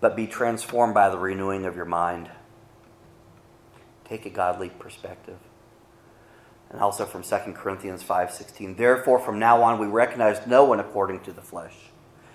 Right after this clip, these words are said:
Even though we have known Christ according to the flesh, yet we now know him in this way no longer." What does that mean? We recognize no one according to the flesh, right?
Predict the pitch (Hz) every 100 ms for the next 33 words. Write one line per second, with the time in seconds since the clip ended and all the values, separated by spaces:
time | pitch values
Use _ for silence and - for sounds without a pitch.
0 | - - 113 120 123 123 123 123 131 131
1 | 127 123 123 - 127 120 - 123 - -
2 | - - 127 117 127 120 123 127 123 123
3 | 123 127 110 107 - - - 101 104 -
4 | 104 98 95 104 107 92 87 185 214 -
5 | - 120 107 82 78 _ _ _ _ _
6 | _ _ _ _ _ _ _ _ - -
7 | - - 113 117 127 127 120 110 - 110
8 | 113 113 - 107 104 95 95 - 143 120
9 | - - - _ _ - _ - 151